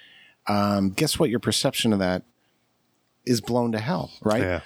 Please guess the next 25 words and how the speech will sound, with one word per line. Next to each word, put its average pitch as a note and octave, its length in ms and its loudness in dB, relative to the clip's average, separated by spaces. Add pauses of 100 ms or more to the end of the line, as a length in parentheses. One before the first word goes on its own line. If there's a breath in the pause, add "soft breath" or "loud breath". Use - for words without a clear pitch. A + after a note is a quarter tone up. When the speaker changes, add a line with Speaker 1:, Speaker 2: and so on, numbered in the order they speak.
Speaker 1:
So C3 320 2
it, C3+ 220 -2
it, B2+ 280 -2
it's B2 180 0
so D3+ 420 0
important A#2+ 500 0
that, F#2 240 2 (240)
um, F2+ 320 0
you G#2 160 2
map G2 380 0
it F2 60 0
out. E2+ 200 0
Like, E2+ 160 -2
this A2+ 220 0
is, G#2+ 140 -2
this A#2 260 -2
is A#2+ 100 -2
who B2 80 2
we A2+ 80 6
want G2+ 160 2
to F#2+ 60 -4
portray F2+ 400 0
as E2 100 -2
a E2 60 -8
company. F#2 560 0